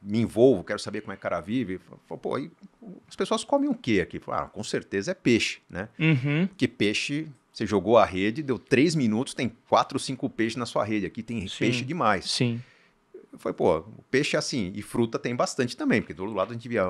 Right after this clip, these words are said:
Speaker 1: árvores, né? Eu sempre ouvi falar de fome no Maranhão. Eu falei, "Não, fome é mais lá pro interior, né?" Eu perguntei, "Mas por que que as pessoas, então, não vêm pra onde tem peixe, tem comida, tem trabalho, falando que tá faltando guia pra aumentar o turismo e tal?"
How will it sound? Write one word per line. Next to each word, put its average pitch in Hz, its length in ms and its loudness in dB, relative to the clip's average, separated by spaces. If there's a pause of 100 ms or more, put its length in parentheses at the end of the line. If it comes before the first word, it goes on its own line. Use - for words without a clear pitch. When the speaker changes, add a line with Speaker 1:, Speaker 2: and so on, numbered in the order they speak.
Speaker 1:
árvores, 104 340 0
né? 113 80 -10
Eu 151 140 -12
sempre 226 200 -4
ouvi 247 120 -2
falar 180 140 -2
de 170 120 -10
fome 131 520 2
no 107 80 -6
Maranhão. 98 300 -4
Eu - 20 -8
falei, 247 180 -6
"Não, 214 80 -4
fome 175 420 -2
é 196 60 -4
mais 156 420 -8
lá 135 200 -2 (340)
pro 156 120 -2
interior, 131 800 0
né?" 101 220 -10 (880)
Eu 277 60 -2
perguntei, 214 260 -2
"Mas 214 140 -10
por 254 80 -12
que 285 100 -6
que 311 80 -4
as - 60 -4
pessoas, 143 380 -2
então, 131 200 -4
não 139 200 -2
vêm 127 200 -4
pra 120 160 0
onde 113 340 -4
tem 113 240 -6
peixe, 113 460 -2
tem 113 200 -6
comida, 107 540 -2
tem 113 200 -4
trabalho, 101 560 0
falando 113 240 -6
que 107 200 -6 (140)
tá 117 100 4
faltando 123 440 0
guia 113 420 2
pra 107 120 -2
aumentar 107 280 -4
o 104 40 -6
turismo 113 280 -8
e - 20 -18
tal?" 127 180 -10